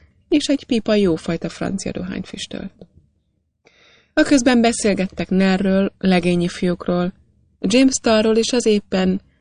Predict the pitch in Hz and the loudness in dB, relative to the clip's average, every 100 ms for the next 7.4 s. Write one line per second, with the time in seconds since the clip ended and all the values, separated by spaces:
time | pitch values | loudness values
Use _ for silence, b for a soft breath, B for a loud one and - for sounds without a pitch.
0 | _ - 247 196 196 180 170 165 - 180 | _ -4 0 0 0 -2 -2 -4 -4 -2
1 | 175 170 170 165 170 175 180 180 - - | -2 -4 -6 -6 -6 -6 -6 -8 -10 -10
2 | - - _ _ _ _ _ _ _ 330 | -12 -14 _ _ _ _ _ _ _ 2
3 | 196 170 - 185 185 180 - 185 - - | 2 0 -6 -10 -10 -12 -12 -14 -18 -20
4 | _ _ _ _ _ 196 - 208 202 202 | _ _ _ _ _ -6 -2 0 2 2
5 | 208 - _ _ _ - 226 - 170 165 | -2 -8 _ _ _ -2 0 -2 -4 -4
6 | 175 180 180 170 175 175 185 185 180 - | -6 -8 -8 -8 -10 -10 -12 -10 -10 -10
7 | - 196 202 | -12 -10 -12